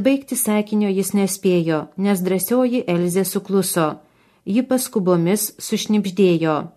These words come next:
„Žmonės bunda, negalime daugiau kalbėtis.“ Ir ji triskart garsiai sukniaukė. Tai reiškė:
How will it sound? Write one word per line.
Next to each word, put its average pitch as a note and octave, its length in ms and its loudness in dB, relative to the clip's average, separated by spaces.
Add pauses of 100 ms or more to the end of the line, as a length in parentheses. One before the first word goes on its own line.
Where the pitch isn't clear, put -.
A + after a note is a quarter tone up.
(560)
„Žmonės A3 560 0
bunda, E3+ 540 0 (200)
negalime G#3+ 720 0
daugiau F#3 320 2
kalbėtis.“ E3+ 880 0 (720)
Ir G#3 120 4
ji A3 180 2 (100)
triskart A#3+ 560 -2
garsiai F#3 400 2
sukniaukė. E3 680 -2 (500)
Tai A#3+ 120 2 (100)
reiškė: F3 540 0